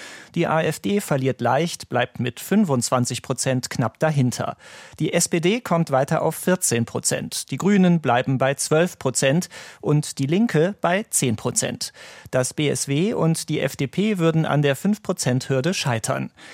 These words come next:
Die Bundesregierung steht weiter in der Kritik. Nur zwanzig Prozent der Deutschen sind mit der Arbeit der Bundesregierung zufrieden, etwas weniger als noch vor einem Monat.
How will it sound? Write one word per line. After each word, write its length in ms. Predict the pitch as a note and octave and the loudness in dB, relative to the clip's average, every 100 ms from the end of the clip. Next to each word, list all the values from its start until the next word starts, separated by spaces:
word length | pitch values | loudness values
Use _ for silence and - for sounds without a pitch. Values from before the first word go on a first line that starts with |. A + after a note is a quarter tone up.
| - - - | -20 -20 -8
Die 60 | E3 | 2
Bundesregierung 640 | A3+ B3 - E3 E3 D#3+ | 4 4 2 0 2 2
steht 300 | D#3+ D#3 D3 | 2 -2 0
weiter 280 | A#2 C3+ D#3+ | 2 2 2
in 120 | - | 2
der 80 | C#3+ | 0
Kritik. 680 | - G3 - B2+ - - - | 0 -2 0 -4 -4 -12 -6
Nur 200 | C3+ C3+ - | -2 0 0
zwanzig 480 | - D#3+ G3+ D#3+ - | 2 2 2 -4 -2
Prozent 640 | E3+ - D3+ B2+ - - | -2 2 2 2 -2 -4
der 100 | A#2 | -2
Deutschen 440 | A#2+ B2+ - B2+ | 0 0 0 0
sind 200 | A#2 B2 | 0 -2
mit 140 | B2+ C3 | -2 0
der 160 | C3+ | 0
Arbeit 480 | C#3 C#3+ C3+ C3 - | 2 2 2 2 -2
der 80 | C#3 | -2
Bundesregierung 760 | D#3 E3 D3+ - C#3+ D3 D3+ | 2 2 0 -2 -2 0 0
zufrieden, 600 | - D3+ - G#3 F3 D3 - - - - | 0 -6 -2 0 4 2 0 -14 -10 -6
etwas 360 | F3 F3 E3+ | 0 0 0
weniger 520 | F#3 F#3 C#3 A2+ A2 | 0 2 2 2 0
als 240 | - C#3+ - | -2 -2 0
noch 160 | B2 | -2
vor 200 | - C#3 | 0 0
einem 240 | A#2+ C3 F#3 | 2 2 2
Monat. 680 | F#3+ B2+ B2+ C3 - - | 4 2 0 -4 -8 -10